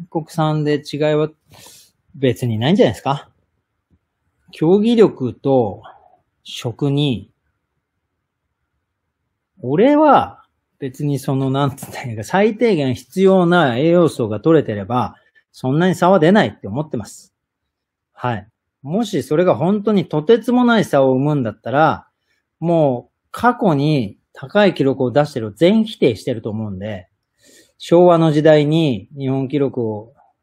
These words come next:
連発してる陸上選手とか、未だにその記録残ってたりするんで、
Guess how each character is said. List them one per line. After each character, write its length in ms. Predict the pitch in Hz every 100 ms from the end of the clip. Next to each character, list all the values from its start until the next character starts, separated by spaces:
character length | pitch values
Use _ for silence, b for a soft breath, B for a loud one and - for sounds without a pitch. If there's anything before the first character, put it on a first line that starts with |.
| -
連 200 | 127 127
発 240 | 135 127
し 60 | -
て 80 | 131
る 100 | 127
陸 160 | 120
上 180 | 127 135
選 200 | 120 131
手 80 | -
と 100 | 110
か、 260 | 107 101 - _ 131
未 200 | 135 160
だ 140 | 170
に 60 | 151
そ 80 |
の 100 | 165
記 80 | 156
録 140 | 156 147
残 180 | 139
っ 80 | 185
て 80 | 175
た 80 | 117
り 80 | 104
す 120 | 131
る 100 | 120
ん 80 | 107
で、 340 | 104 110 92